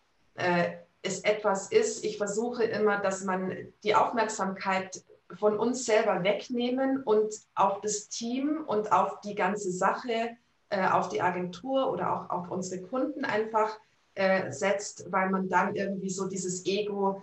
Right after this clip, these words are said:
dann auch ein bisschen in den Hintergrund tritt, ja, und man sagt, hey, warte mal, ich,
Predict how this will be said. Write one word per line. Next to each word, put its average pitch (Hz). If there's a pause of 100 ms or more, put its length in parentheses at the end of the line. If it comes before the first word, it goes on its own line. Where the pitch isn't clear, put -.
(140)
dann 190
auch 180
ein -
bisschen 214
in 196
den 190
Hintergrund 214
tritt, 233
ja, 190
und 196
man 185
sagt, 190
hey, 190
warte 196
mal, 196
ich, -